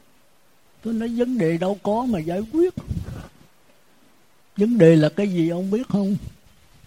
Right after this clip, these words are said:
Có nhiều người học tới bác sĩ, kỹ sư, tiến sĩ này kia đó mà vẫn đau khổ. Học rất giỏi, là giáo sư đại học, đừng dạy đại học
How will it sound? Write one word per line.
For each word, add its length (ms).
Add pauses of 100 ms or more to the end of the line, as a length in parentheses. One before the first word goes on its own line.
(560)
Có 120
nhiều 260
người 120
học 280
tới 180 (100)
bác 220
sĩ, 360 (200)
kỹ 220
sư, 400
tiến 240
sĩ 260
này 200
kia 160
đó 120 (160)
mà 120 (1080)
vẫn 260
đau 200
khổ. 340 (1900)
Học 160
rất 220
giỏi, 360 (1600)
là 120
giáo 300
sư 240
đại 160
học, 180 (1600)
đừng 400
dạy 240
đại 180
học 220